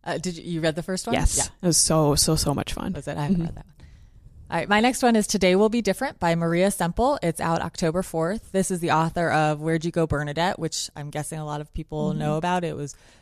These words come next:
Speaker 1: very popular as a book club pick, and they're making a movie out of it. So you'll
Speaker 2: Oh, I
Speaker 1: probably
Speaker 2: didn't
Speaker 1: be
Speaker 2: know
Speaker 1: hearing
Speaker 2: that.
Speaker 1: more of it. Yes.
Speaker 2: Oh, cool.
Speaker 1: Trying to think who Bernadette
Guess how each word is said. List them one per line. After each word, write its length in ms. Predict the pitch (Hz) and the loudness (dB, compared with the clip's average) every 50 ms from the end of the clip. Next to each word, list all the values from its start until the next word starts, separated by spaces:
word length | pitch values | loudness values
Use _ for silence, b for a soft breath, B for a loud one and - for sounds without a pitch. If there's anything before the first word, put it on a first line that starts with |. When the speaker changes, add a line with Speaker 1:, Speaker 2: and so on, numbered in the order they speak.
| b b | b b
Speaker 1:
very 220 | - 170 165 160 156 | -2 2 2 2 2
popular 560 | - 170 165 - 170 165 160 156 156 151 151 | 2 0 0 0 2 2 4 4 4 2 2
as 200 | 147 147 147 143 | 0 0 -2 -4
a 60 | 151 - | -4 -2
book 140 | 175 - | -2 -2
club 260 | - - 233 220 202 - | 0 0 0 2 2 2
pick, 220 | 214 208 - - | 0 -2 -2 -4
and 100 | 160 156 | -6 -6
they're 80 | 151 151 | -6 -6
making 280 | 151 151 - 147 139 | -6 -8 -10 -10 -10
a 40 | 147 | -4
movie 320 | 160 196 220 208 214 202 | 0 0 2 2 2 0
out 160 | 185 185 180 180 | 0 -2 -4 -4
of 80 | 175 | -4
it. 240 | 175 - - - - | -6 -6 -8 -8 -10
So 120 | - - | -8 -6
you'll 120 | 156 214 - | -2 2 4
Speaker 2:
Oh, 40 | 440 | 6
I 40 | |
Speaker 1:
probably 160 | 453 370 233 - | 6 6 6 6
Speaker 2:
didn't 140 | - - | 4 4
Speaker 1:
be 60 | 156 156 | 4 4
Speaker 2:
know 40 | |
Speaker 1:
hearing 140 | 170 - - | 2 2 2
Speaker 2:
that. 80 | - - | 2 2
Speaker 1:
more 140 | 151 156 160 | 2 2 2
of 80 | 160 | 2
it. 140 | 175 170 - - | 0 -2 -2 0
Yes. 520 | 220 247 - - - - - - - - - | 0 0 0 0 -4 -14 -18 -18 -16 -12 -10
Speaker 2:
Oh, 80 | 392 - | -10 -10
cool. 300 | - - 285 214 202 - - | -6 -4 -4 -4 -4 -6 -8
Speaker 1:
Trying 200 | - 277 277 262 | -6 -4 -4 -4
to 80 | 254 | -4
think 160 | - 262 240 - | -4 -4 -4 -4
who 120 | 240 233 | -4 -6
Bernadette 440 | 220 - 220 208 190 170 165 - | -4 -4 -4 -4 -4 -4 -4 -6